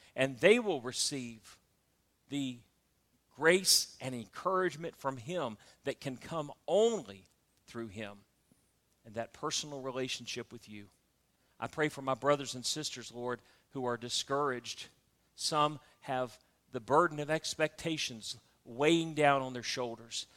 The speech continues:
Some have lost family and friends, and they're in desperate need of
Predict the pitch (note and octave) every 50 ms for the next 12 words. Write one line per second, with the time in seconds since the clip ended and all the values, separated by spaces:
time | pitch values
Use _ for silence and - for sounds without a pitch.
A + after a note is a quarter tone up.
0 | _ _ - - - F3 E3 E3 D3+ D3 D3 B2+ C3 C#3 E3 E3 E3 D#3+ - -
1 | - - - E3 D#3+ D#3+ D#3 D3+ D3 C3 B2+ B2+ A#2+ - - - D3+ D#3 D3 C3
2 | A#2 - B2+ B2+ C#3 D3+ D3+ C#3+ B2+ A2 G#2+ - _ - E3 F3+ F3+ - - -
3 | F3 - C#3 C#3+ D3+ D3+ D3+ C#3 C#3 A#2 A2 -